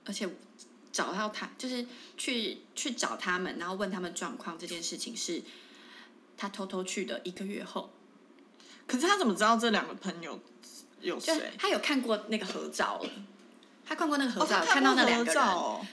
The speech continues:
Speaker 1: 然后他就认着这个头，然后记住这个人的头的样子，
Speaker 2: 嗯。
Speaker 1: 然后去洗他所有的粉丝啊，或是什么被追踪、被追踪那个，
Speaker 2: 嗯。
Speaker 1: 就去找出这两个人，然后去私讯他。
Speaker 2: 欸，他很厉害欸，他完全不是脸盲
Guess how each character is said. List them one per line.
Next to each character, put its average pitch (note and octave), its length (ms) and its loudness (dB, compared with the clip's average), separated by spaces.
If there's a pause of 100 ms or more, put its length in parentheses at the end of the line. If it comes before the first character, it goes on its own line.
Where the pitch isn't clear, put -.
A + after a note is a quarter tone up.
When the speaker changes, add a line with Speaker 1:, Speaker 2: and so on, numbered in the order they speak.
Speaker 1:
然 G#3+ 120 2
后 B3+ 100 2
他 C4 80 0
就 B3+ 100 -10
认 A#3 200 4
着 F3+ 80 -2
这 G3+ 100 -2
个 F3 100 -2
头， - 300 -6 (240)
然 F#3+ 120 -4
后 A3 100 -4 (220)
记 C4 180 2
住 B3+ 140 -2
这 A#3+ 80 -4
个 G3+ 100 0
人 E3 140 -2
的 F#3+ 100 -2
头 F3 300 -4
的 F#3 80 0
样 G#3+ 240 2
子， G#3 160 2
Speaker 2:
嗯。 - 40 -4
Speaker 1:
然 F#3 80 -4
后 G3+ 80 -4
去 - 120 -6 (420)
洗 G3 420 2
他 G#3+ 140 0
所 G3 240 -2
有 E3 80 0
的 D3 140 -4 (520)
粉 E3+ 240 0
丝 F#3+ 260 -2
啊， F#3 180 0
或 G3+ 100 0
是 G3 320 -2
什 - 140 -6
么 D#3+ 80 -4
被 G3 160 0
追 F#3 140 0
踪、 F#3 180 -2
被 F#3 100 0
追 F3+ 100 -2
踪 - 140 -6
那 G#3 160 2
个， G3+ 120 2
Speaker 2:
嗯。 - 60 -8 (380)
Speaker 1:
就 - 100 -10 (480)
去 - 200 -10
找 - 220 -8
出 - 180 -4
这 G3 100 -4
两 - 180 -8
个 G3+ 120 -12
人， G#3 160 -12
然 F#3+ 80 -10
后 G3+ 60 -10
去 G#3+ 60 -8
私 F#3+ 220 -4
讯 - 160 -6
他。 D4+ 60 0
Speaker 2:
欸， D4 40 -6
他 F4 180 0
很 A#3 180 2
厉 A3+ 180 6
害 A3+ 240 2
欸， - 240 -4
他 C#4 160 0
完 A3+ 160 4
全 G#3 140 2
不 F#3+ 80 -4
是 G3 120 4
脸 F3+ 220 2
盲 - 140 -8